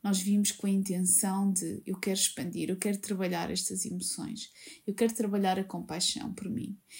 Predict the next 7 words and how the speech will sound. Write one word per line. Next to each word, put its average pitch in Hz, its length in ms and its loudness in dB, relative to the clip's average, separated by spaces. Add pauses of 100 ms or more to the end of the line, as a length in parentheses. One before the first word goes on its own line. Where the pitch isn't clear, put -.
(160)
eu 185 100 -2
quero 202 220 0
trabalhar 185 760 2 (520)
este - 320 2
meu 190 140 4
poder 185 340 -4
pessoal - 560 -4